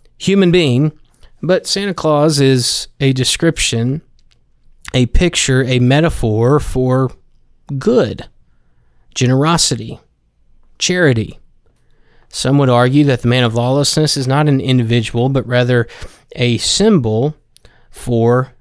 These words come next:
evil. The problem with that is that the man of lawlessness, whoever he is,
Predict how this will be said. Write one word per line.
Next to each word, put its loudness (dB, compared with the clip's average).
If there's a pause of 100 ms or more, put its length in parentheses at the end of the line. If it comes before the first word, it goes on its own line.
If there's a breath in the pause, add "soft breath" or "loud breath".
(360)
evil. 0 (1400)
The -18
problem -2
with -6
that -4
is -6
that -6
the -6
man 0
of -4
lawlessness, -2
whoever -2
he 0
is, 0